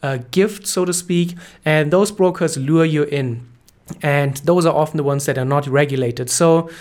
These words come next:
um, to make sure that this happen, doesn't happen to you, just go for a ve-, a well-regulated broker, and your chances are hopefully reduced to a minimal. Obviously, I cannot promise that this will never happen, but in my experience,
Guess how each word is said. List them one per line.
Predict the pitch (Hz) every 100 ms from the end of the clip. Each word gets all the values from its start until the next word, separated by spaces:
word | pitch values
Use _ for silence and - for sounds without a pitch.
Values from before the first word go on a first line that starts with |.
| - - - -
um, | 147 143 139
to | 220
make | 247
sure | - 202
that | 180
this | 170 165
happen, | 160 165 151 151
doesn't | 156 156
happen | 160 156 147
to | 156
you, | 147 147
just | 165 160 -
go | 180 180
for | 185 151
a | 135
ve-, | 131 151 151
a |
well-regulated | 135 151 170 165 160 160 160 156 135
broker, | 151 151 151 147 - - -
and | 156 156 143
your | -
chances | - 165 156 160 156 151 - - -
are | 143 143 139 139 - - _
hopefully | - 175 170 - 151 147
reduced | 143 135 151 147
to | 147
a | 131
minimal. | 143 135 120 110 - - - -
Obviously, | 180 180 175 165
I | 147
cannot | - 170 165
promise | - 156 156 156
that | 139 135
this | 135 135
will | 127
never | 175 202
happen, | 185 175 165 160
but | 151 143 143 143 -
in | 147
my | 156 165
experience, | 156 - 156 143 139 139 -